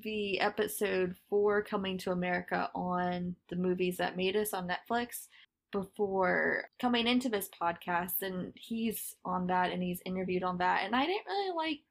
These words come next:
the way he acted either. I just got kind of a bad vibe from him. So I, just in general, just, I'm not a big Landis fan, and so before I watched this, I definitely had some biases there as well.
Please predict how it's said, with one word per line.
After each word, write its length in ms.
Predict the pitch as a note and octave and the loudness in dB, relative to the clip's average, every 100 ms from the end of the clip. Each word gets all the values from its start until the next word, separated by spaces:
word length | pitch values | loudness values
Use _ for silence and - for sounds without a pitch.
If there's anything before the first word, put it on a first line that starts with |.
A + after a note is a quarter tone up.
| _ | _
the 120 | C#4+ | -2
way 200 | C4+ C4+ | 2 2
he 180 | B3 A#3 | 2 2
acted 460 | - G#3+ B3 - F3 | 2 0 -2 -6 -6
either. 380 | G3 G3 F3 E3+ | -8 -6 -2 -2
I 100 | F3+ | -2
just 220 | G3 - | -6 0
got 260 | A3 A3 | 0 2
kind 180 | - A3 | 0 0
of 60 | G#3+ | 0
a 40 | |
bad 280 | G#3 G3+ G3 | 0 0 0
vibe 320 | F3+ F#3 G3+ | 2 2 2
from 160 | - F3 | -2 -4
him. 240 | F3 F3 - - - | -6 -8 -12 -18 -14
So 140 | - A#3+ | -2 2
I, 540 | A3+ A3+ A3+ A3+ G#3+ - _ - | 2 2 2 0 -2 -6 _ -6
just 200 | E4 E4 | -4 0
in 120 | A#3+ | 0
general, 440 | F#3+ G3 F#3+ F3+ F3 | 2 0 0 0 -2
just, 240 | F3+ F3 | -6 -4
I'm 160 | G3 G3+ | -6 -4
not 320 | G#3+ G#3+ G#3 | -2 -4 -4
a 60 | F#3 | -6
big 320 | F3+ F#3+ F#3 - - | -2 -2 -2 -6 -8
Landis 600 | F#3 F#3 F#3 G3 F#3 - | -4 -4 -4 -6 -10 -8
fan, 340 | F#3 F#3 F#3 F3+ | -4 -4 -4 -4
and 160 | F3+ | -4
so 380 | F3+ F#3+ F#3 F#3 - - _ - | -4 -2 -2 -2 -6 -20 _ -8
before 240 | B3+ F#4 | -2 2
I 140 | C#4 G3 | 2 2
watched 340 | F#3+ F#3+ - | 2 0 -2
this, 180 | F#3 F3+ | -4 -2
I 60 | |
definitely 400 | F3 F3+ F3+ F3+ | -2 -2 -4 -4
had 320 | F3 F3 F3 - | -4 -4 -4 -8
some 360 | - F3 F#3+ - _ | -8 -6 -8 -12 _
biases 600 | F3+ F3 F3 F3+ F3 E3+ - | -4 -2 -2 -2 -4 -6 -4
there 320 | F3 E3+ E3+ | -4 -2 -4
as 200 | E3+ F3+ | -6 -6
well. 360 | F3 F3 E3+ | -4 -2 -2